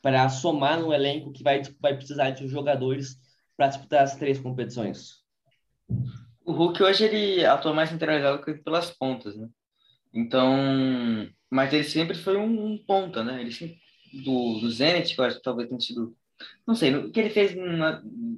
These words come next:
Speaker 2: numa carreira interessante no Zenit, ele jogava como ponta, eh, ele não jogava muito como centroavante caindo pelos lados. Então, acho que talvez ele possa voltar como um ponta. Tudo bem que vai mudar muito o esquema do Atlético,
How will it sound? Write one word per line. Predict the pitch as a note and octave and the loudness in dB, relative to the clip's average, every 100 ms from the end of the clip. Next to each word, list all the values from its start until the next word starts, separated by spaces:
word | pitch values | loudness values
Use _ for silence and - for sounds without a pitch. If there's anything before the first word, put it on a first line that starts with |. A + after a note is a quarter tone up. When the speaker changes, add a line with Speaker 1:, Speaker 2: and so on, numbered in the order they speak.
| - _ _ | -12 _ _
Speaker 2:
numa | C#3 D3+ C3+ C#3+ | -10 -8 -6 -6
carreira | D3 C#3 | -4 -4
interessante | C#3 C#3 C3 D#3 D3+ | -2 -2 -2 -6 -6
no | B2+ | -4
Zenit, | B2 E3 E3 - - _ _ _ - | -2 0 0 -4 -10 _ _ _ -8
ele | A#2+ | -4
jogava | D#3 D#3+ E3+ | 4 4 4
como | F3+ G#3 - | 0 -2 0
ponta, | E3+ D#3+ - A#2 A#2 | 0 0 -4 -10 -8
eh, | A#2 | -4
ele | A2+ A2+ A#2 | -2 0 -2
não | D3+ | -2
jogava | D#3 D3 | 0 0
muito | C3+ C3 | 0 -4
como | - B2+ | -4 -6
centroavante | B2 - B2+ B2 A#2+ A2+ A2+ | -6 -8 0 2 2 0 -4
caindo | - A#2+ A#2 A#2 | -4 -2 -2 -2
pelos | A#2 A#2+ | -4 -4
lados. | A2+ G2 - - _ _ _ _ | -2 -4 -4 -14 _ _ _ _
Então, | D#3+ | 0
acho | F3+ F3+ | 0 0
que | - | -2
talvez | - F#3+ F#3+ G3+ | 2 4 4 2
ele | G#3+ | 4
possa | G3 G3 | 2 2
voltar | F#3 F3 F3 | -2 0 -2
como | F3+ F3 | -2 -6
um | E3 | -4
ponta. | D3 F3 G#3 G#3+ - | -2 -2 -2 -8 -10
Tudo | - | -4
bem | F#3+ | -2
que | G#3 | 0
vai | G#3 | 2
mudar | G#3 G3 | 2 2
muito | F#3+ A#3 | 2 0
o | G#3+ | 0
esquema | - F3 D#3+ | -4 -4 -2
do | D3+ | -2
Atlético, | - D#3 E3+ - | -2 -2 -2 -4